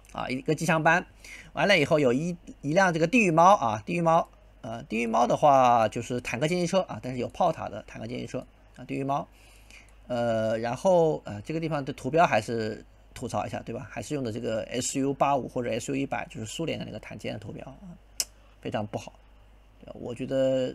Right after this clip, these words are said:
最好是吧，能，能用一下独立的图标，我觉得会比较好。然后这边有一些这个拉尔卡宾枪的这种，呃，gunner 啊，gunner 就是炮兵啊，它应该是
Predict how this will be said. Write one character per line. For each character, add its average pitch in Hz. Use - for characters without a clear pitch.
最 160
好 110
是 -
吧， 113
能， 113
能 120
用 180
一 143
下 135
独 123
立 214
的 170
图 -
标， 110
我 107
觉 -
得 117
会 110
比 104
较 98
好。 -
然 120
后 139
这 254
边 190
有 120
一 123
些 143
这 143
个 123
拉 123
尔 151
卡 110
宾 127
枪 165
的 131
这 120
种， 107
呃， 87
gunner 170
啊， 104
gunner 214
就 107
是 135
炮 269
兵 110
啊， -
它 -
应 143
该 165
是 160